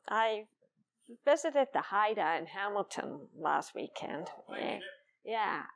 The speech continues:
Speaker 1: and, um, it's, it was better than I remember it. I've seen it before, but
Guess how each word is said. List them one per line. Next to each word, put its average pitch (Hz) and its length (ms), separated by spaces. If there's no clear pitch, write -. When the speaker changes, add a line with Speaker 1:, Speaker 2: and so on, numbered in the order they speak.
Speaker 1:
and, 202 520
um, 185 380
it's, 226 180
it 254 140
was 254 240
better 220 240
than 220 120
I 208 120
remember 202 440
it. 170 220
I've 240 220
seen 277 220
it 247 120
before, 175 560
but 160 220